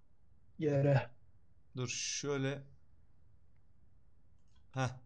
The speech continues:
Speaker 2: Şu sır sığsın lütfen. Hadi lan.
Speaker 1: Oğlum şey yap, kutuların birini, o benzin bidonunu al oradan, kutuları
Speaker 2: Sığdı, sığdı.
Speaker 1: yan yana koy. Üst, onların üstüne o şeyi koy, çantayı.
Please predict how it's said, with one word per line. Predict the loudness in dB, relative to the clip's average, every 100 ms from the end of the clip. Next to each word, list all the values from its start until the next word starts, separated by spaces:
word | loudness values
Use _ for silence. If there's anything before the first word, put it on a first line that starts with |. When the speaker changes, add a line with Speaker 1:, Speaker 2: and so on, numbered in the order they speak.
| -20 -20 -20 -20 -18 -12
Speaker 2:
Şu | -8
sır | -4 -2
sığsın | -2 -2 -2 -2 -4
lütfen. | -2 -4 -6 -8 -4
Hadi | -2
lan. | -2 -4 -6 -18 -20 -20 -20 -20 -20 -20 -20 -20 -20 -20 -20 -20 -20 -6
Speaker 1:
Oğlum | 0 2
şey | 4 4
yap, | 4 -2
kutuların | -6 2 4 4 0
birini, | -2 -4 -8 -14 -20 -20 -20 -4
o | 0 8
benzin | 8 8 6
bidonunu | 6 6 6
al | 6
oradan, | 8 6 2 0
kutuları | -12 2 6 10 8
Speaker 2:
Sığdı, | 6 0 0
sığdı. | 4
Speaker 1:
yan | 6
yana | 6 6 4
koy. | 0 -2 -14 -4
Üst, | 0 4
onların | 6 6 6
üstüne | 4 2
o | 2 2
şeyi | 2 2
koy, | 2 -4 -6 -18
çantayı. | -4 -4 0 -2